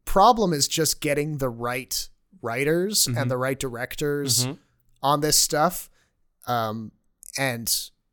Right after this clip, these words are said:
Speaker 1: you know, i-, if, if that's all they need, then they just need to put the people who've been working on Andor on other shows and movies even, so that, you know, we keep this, this success going, because it has felt like you, like you've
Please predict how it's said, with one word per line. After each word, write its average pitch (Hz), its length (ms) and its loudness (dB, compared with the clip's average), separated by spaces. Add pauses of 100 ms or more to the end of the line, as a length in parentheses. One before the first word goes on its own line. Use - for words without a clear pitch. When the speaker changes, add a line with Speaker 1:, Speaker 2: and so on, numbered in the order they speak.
(240)
Speaker 1:
you 143 140 0
know, 117 200 -2
i-, - 40 -16 (260)
if, 127 260 -10
if 135 140 -6
that's 170 300 2
all 147 260 2
they 139 160 -2
need, 143 380 -4
then 127 200 -2
they 131 140 -4
just 135 220 -2
need 127 260 -8
to 131 120 -4
put - 360 4
the 139 80 -4
people 190 440 -4
who've 156 80 2
been 143 120 -4
working 139 260 -4
on 117 120 -10
Andor 135 480 -2 (340)
on 156 220 2
other 160 180 2
shows - 560 -6 (120)
and 135 180 -6
movies 170 360 2
even, 98 360 -14 (300)
so 143 280 0
that, 123 380 -8 (300)
you 143 140 -4
know, 120 120 -4
we 127 100 -6
keep - 260 2
this, - 500 2 (140)
this 131 160 -4
success - 480 -2
going, 131 560 -4
because 120 460 -4 (240)
it 135 120 -6
has 160 260 2
felt 156 260 0
like 131 220 -6
you, 123 120 -8
like 127 160 -6
you've 127 240 -8